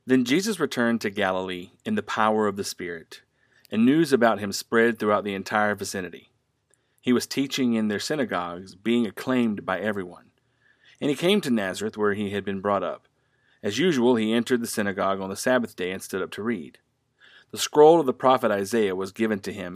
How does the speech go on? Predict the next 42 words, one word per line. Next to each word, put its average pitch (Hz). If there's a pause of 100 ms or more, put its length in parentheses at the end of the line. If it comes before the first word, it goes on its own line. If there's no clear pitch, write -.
and 101
unrolling 117
the 98
scroll, 90
he 101
found 131
the 135
place 110
where 101
it 85
was 98
written, 90 (400)
'The 107
Spirit 143
of 143
the 139
Lord 120
is 107
on 98
me, 76 (100)
because 107
he -
has 98
anointed 107
me 95
to 92
preach -
good 120
news 143
to 139
the 131
poor. - (380)
He 127
has 117
sent 127
me 98
to -
proclaim 101
freedom 113 (320)
to -
the -
captives, -